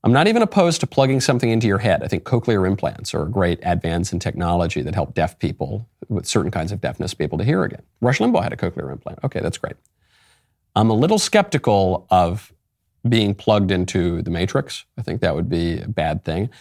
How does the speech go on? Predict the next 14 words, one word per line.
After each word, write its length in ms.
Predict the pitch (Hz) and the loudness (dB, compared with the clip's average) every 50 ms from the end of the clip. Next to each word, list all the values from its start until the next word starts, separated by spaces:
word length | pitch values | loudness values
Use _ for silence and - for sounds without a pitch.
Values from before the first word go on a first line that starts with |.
| - _ _ - | -20 _ _ -2
I'm 160 | - 101 101 | 0 2 2
a 40 | 95 | 2
little 200 | 95 101 95 92 | 2 0 0 0
skeptical 720 | - - - - 98 - - - 104 - 117 113 117 117 - | -2 0 2 2 2 2 0 -4 -2 0 0 2 0 0 -2
of 200 | - 87 113 - | -4 -4 -4 -2
devices 680 | - 95 90 87 85 82 87 - - - 98 95 - - - | -2 -2 0 2 2 0 0 -2 0 0 0 0 -2 -2 -4
that 160 | 90 85 - | -4 -4 -4
could 180 | - - 92 | -4 -6 -6
compromise 720 | - - - 92 92 95 - - 101 98 95 92 95 98 - | -6 -2 -2 0 0 0 0 0 0 2 2 0 0 0 0
your 120 | 101 92 | -2 -2
free 300 | 92 - - - 104 98 | -2 -4 -2 0 0 2
will, 320 | 87 90 92 104 160 214 _ _ _ _ _ _ _ _ _ _ _ _ _ _ _ _ _ _ _ _ _ _ _ _ _ _ - | 2 2 0 0 -2 -4 _ _ _ _ _ _ _ _ _ _ _ _ _ _ _ _ _ _ _ _ _ _ _ _ _ _ -6
uh, 240 | - 113 90 92 85 | -2 -2 0 0 -2
which 680 | 78 - - 104 101 92 - - - - - - - | -2 -2 0 2 2 2 2 0 -4 -4 -6 -8 -12